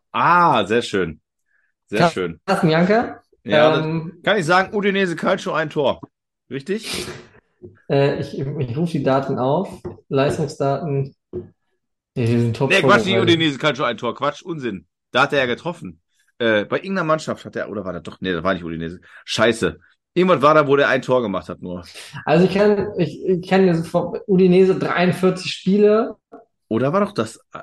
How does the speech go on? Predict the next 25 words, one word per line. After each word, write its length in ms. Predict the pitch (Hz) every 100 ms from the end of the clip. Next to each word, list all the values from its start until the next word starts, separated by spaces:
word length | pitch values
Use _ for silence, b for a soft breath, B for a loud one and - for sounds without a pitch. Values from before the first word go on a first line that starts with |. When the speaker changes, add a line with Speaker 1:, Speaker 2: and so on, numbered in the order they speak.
| -
Speaker 1:
war 120 | 131
das 280 | 185 202 -
da 480 | 117 143 226 302 -
ein 200 | 190 202
Tor? 360 | - 233 269 269
Aber 120 | 120
da 120 | 127 143
war 60 |
der 80 | 151
ja 60 | 127
eigentlich 140 | 135
ganz 220 | 135 120
gut, 140 | 254 247
glaub 180 | 98 92
ich. 140 | -
Ich 80 | 143
sag 80 | 175
jetzt 140 | 151
ein 160 | 139 120
Tor. 320 | 120 90 - b _ _ -
Oder 120 | 127
ich 80 | 123
verwechsel 380 | 107 107 - 139
es. 140 |
Speaker 2:
Äh, 40 | -